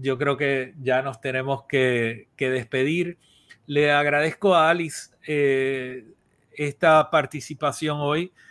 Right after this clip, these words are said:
Eh, te tengo, eh, muy alta estima, te tengo muchísimo respeto, eh, por lo que haces, eh, mucha admiración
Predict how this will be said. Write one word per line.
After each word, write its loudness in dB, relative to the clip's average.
Eh, 2
te -6
tengo, 0
eh, -10
muy -2
alta 2
estima, -2
te -4
tengo 0
muchísimo -4
respeto, -2
eh, 2
por -2
lo -2
que 2
haces, 0
eh, -2
mucha -2
admiración -2